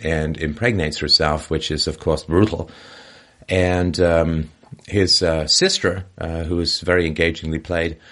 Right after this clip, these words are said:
his sister says, "Well, you could get custody." And he just basically rolls his eyes and says, "You, you and I both know that I won't." Uh, even if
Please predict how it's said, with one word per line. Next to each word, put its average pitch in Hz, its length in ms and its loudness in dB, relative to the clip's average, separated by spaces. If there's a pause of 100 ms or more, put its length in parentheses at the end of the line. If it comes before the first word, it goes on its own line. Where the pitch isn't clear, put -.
(140)
his 110 180 2
sister 151 280 2
says, 107 440 0
"Well, 98 220 0
you 110 80 2
could 110 200 -2
get 101 160 0
custody." 90 560 -2
And 92 120 -4
he 104 80 0
just 90 160 -6
basically 107 360 0
rolls 82 240 2
his 76 80 -4
eyes 82 260 0
and 80 100 -6
says, 80 240 -6
"You, 117 280 0
you 101 180 2
and 87 80 2
I 82 80 2
both 80 300 2
know 78 240 0 (400)
that 78 280 -4
I 71 120 -2
won't." 73 440 -6 (600)
Uh, 73 140 -4
even 80 240 2
if - 200 -6